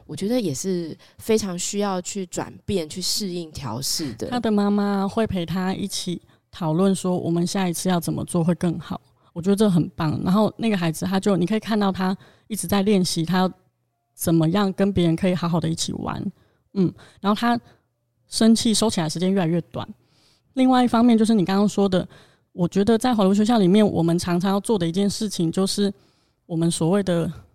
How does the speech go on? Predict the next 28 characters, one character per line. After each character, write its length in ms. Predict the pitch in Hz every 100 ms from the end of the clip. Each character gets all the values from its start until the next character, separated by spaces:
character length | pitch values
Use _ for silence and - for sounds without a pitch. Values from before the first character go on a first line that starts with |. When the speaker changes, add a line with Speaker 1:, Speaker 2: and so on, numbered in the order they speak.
| _ _
Speaker 2:
欣 220 | - 202
赏 160 | 190 160
自 160 | 185
己， 120 | 180
然 100 | 156
后 80 | 170
也 80 | 170
欣 180 | 156 175
赏 160 | 165
别 120 | 156 -
人， 80 |
就 100 | 156
是 60 | 214
你 120 | 190
可 120 | 180
以 40 | 233
肯 140 | 196
定 100 | 180
自 100 | 196
己， 100 | 175
可 100 | 165
是 120 | 170 202
你 80 |
也 100 | 185
欣 160 | 160 175
赏 180 | 170 165
别 140 | -
人。 220 | 76 73